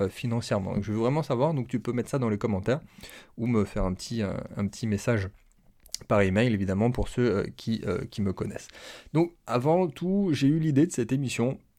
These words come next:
euh, parce que j'ai mis un post sur Facebook il y a quelques jours. Pour ceux, si tu me suis sur Facebook, t'as dû le voir passer, parce qu'il y a eu vraiment pas mal de réactions, donc ça, <laughs> ça a dû remonter avec l'algorithme de Fex-, de Facebook.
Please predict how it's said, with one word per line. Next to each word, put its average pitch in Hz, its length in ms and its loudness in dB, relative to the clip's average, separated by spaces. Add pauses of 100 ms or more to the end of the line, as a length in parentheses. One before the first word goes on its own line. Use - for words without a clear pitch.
(140)
euh, 98 160 0 (480)
parce - 140 -10
que 123 80 2
j'ai 113 120 2
mis 151 120 2
un 117 80 2
post 135 260 -2
sur - 260 -6
Facebook 113 500 -2
il - 20 -6
y - 40 -6
a - 20 -10
quelques 107 260 0
jours. 113 180 0
Pour 110 160 -12
ceux, - 100 -4 (100)
si 107 180 -6
tu 110 100 -6
me 101 60 -2
suis 110 160 -6
sur - 160 4
Facebook, 104 320 0
t'as - 100 -2
dû 95 120 -2
le 98 40 -4
voir 98 160 -2
passer, 101 240 -4
parce 113 160 -4
qu'il 101 140 -4
y 98 40 2
a - 20 2
eu 98 80 0 (320)
vraiment 120 360 0
pas 139 140 0
mal 135 180 -2
de 110 60 -2
réactions, 107 400 -2
donc 98 160 -4
ça, - 140 -8 (120)
<laughs> - 120 4
ça - 160 -2
a - 20 -2
dû 117 160 -2
remonter 107 440 2
avec 104 200 -2
l'algorithme 101 540 -2
de 95 100 -2
Fex-, 104 240 -8 (180)
de 101 140 -4
Facebook. 107 380 -2